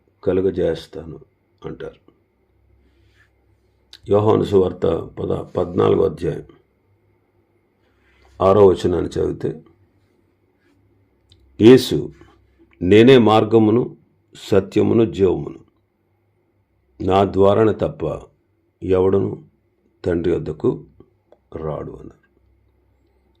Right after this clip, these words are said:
కాబట్టి మనం ఈనాడు అనుక్షణము క్రీస్తు మార్గంలోనే సాగిపోవాలి. కానీ వారు, ఇశ్రాయేలీలు,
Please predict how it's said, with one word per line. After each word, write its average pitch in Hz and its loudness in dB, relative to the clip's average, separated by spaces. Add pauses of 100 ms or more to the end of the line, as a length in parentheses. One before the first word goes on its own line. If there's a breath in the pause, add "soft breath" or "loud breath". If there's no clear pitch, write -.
(140)
కాబట్టి 127 4
మనం 104 2
ఈనాడు 104 0
అనుక్షణము 95 -4 (1300)
క్రీస్తు 151 4
మార్గంలోనే 101 0 (500)
సాగిపోవాలి. - -10 (1300)
కానీ 135 6
వారు, 113 6 (720)
ఇశ్రాయేలీలు, 92 2